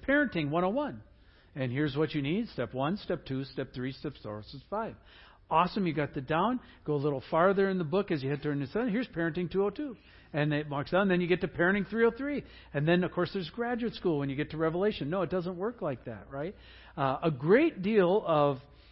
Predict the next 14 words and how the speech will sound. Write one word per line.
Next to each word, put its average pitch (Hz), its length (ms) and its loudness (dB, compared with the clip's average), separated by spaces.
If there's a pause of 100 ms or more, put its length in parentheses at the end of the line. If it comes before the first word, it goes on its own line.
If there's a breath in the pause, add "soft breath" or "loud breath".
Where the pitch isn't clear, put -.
(160 soft breath)
uh, 131 200 -2
the 123 140 -2
parenting 214 680 0
advice, 139 400 0
a 151 60 -2
great 165 340 -2
deal 170 220 0
of 131 100 -2
the 139 80 -4
parenting 170 540 -2
information 147 720 -4 (340 loud breath)
must 196 320 4
be 214 180 0
inferred 196 760 0